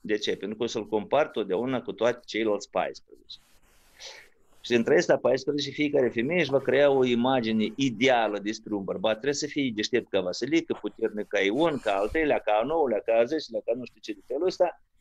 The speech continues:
Și evident că niciodată un astfel de subiect nu va întâlni în viață. Și cu oricare să va căsători, va, de, de la al treilea în sus, al, de la al doilea în sus, al treilea acolo, va fi nefericit. Ă, tocmai de ea nu mai tind să facă copii.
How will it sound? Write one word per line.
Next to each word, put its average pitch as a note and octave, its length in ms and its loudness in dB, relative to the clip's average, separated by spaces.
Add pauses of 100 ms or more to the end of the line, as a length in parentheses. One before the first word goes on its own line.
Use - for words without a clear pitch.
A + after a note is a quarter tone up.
(240)
Și - 180 4
evident D3 480 2
că D#3+ 80 0
niciodată C#3+ 580 2
un A#2+ 160 -2
astfel B2 300 -4
de G#2+ 80 -4
subiect A#2+ 460 -2
nu C#3+ 140 0
va C3+ 140 0
întâlni B2+ 540 0
în B2 100 0
viață. G2 340 0
Și - 200 -6
cu D#3 160 0
oricare E3+ 420 2
să C3+ 140 -2
va A#2 160 2
căsători, A2+ 360 -2
va, C#3 280 0 (300)
de, G#2 140 0
de F#2 200 -2
la G#2 120 4
al G#2 280 0 (260)
treilea G#2 380 0
în F#2+ 80 -6
sus, C#3 300 -4
al, G2 160 2
de A2+ 100 4
la A2+ 80 4
al A2 80 2
doilea A2+ 280 4
în G2+ 60 -2
sus, - 240 -8
al F#2+ 120 -2
treilea G2+ 220 0
acolo, C#3 220 -2
va A#2+ 80 0
fi A#2+ 140 -6
nefericit. G#2 460 -8 (1800)
Ă, A#2+ 1160 6
tocmai G3+ 340 0
de F3 80 0
ea C3+ 120 2
nu A#2+ 80 0
mai A2+ 140 0
tind A#2 200 -8
să A#2 80 -10
facă A2 340 -10
copii. F2+ 420 -12